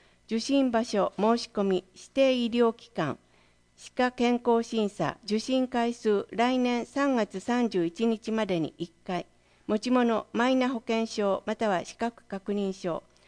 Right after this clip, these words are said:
受診場所、指定歯科医院、いずれも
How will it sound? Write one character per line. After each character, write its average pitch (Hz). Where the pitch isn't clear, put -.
受 214
診 254
場 214
所、 190
指 -
定 254
歯 -
科 220
医 214
院、 165
い 214
ず 233
れ 233
も 220